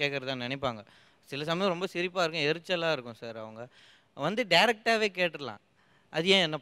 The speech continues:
பார்த்து ஒண்ணு ஓட்டுற? அதெல்லாம் வேகமா? அவ யார் அவ? எனக்கு காட்டு, இப்போ அதை ஓப்பன் பண்ணி காட்டு. ஆ, இந்த பிக்சர்ல இவ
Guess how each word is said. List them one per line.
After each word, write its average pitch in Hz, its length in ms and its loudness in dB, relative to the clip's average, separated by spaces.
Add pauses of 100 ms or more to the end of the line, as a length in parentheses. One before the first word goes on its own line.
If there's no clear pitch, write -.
பார்த்து 147 220 -2
ஒண்ணு 139 240 -2
ஓட்டுற? 123 240 -2 (200)
அதெல்லாம் 113 300 -14 (200)
வேகமா? 131 360 -2 (880)
அவ 147 120 -6
யார் 175 340 4
அவ? 131 140 -2 (100)
எனக்கு 135 260 -8
காட்டு, 151 280 -2 (100)
இப்போ 120 180 -14
அதை 123 100 -8 (100)
ஓப்பன் 165 260 -2
பண்ணி 120 240 -12
காட்டு. 113 300 -12 (440)
ஆ, 143 280 0
இந்த 151 100 0 (100)
பிக்சர்ல 196 520 6
இவ 160 100 6